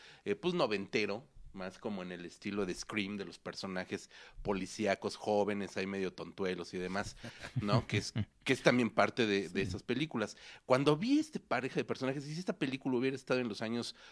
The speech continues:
Speaker 1: ochenta, hubiera estado para los hermanos Almada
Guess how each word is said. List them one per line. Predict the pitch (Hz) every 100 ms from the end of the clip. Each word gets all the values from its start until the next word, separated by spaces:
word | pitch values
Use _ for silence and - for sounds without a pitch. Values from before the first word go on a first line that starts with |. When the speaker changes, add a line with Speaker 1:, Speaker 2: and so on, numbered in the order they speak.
| -
Speaker 1:
ochenta, | 101 - - 120 113 117 165 - - -
hubiera | 170
estado | 247 320 -
para | 120
los | 113 143
hermanos | 123 160 165
Almada | 139 139 156 156 127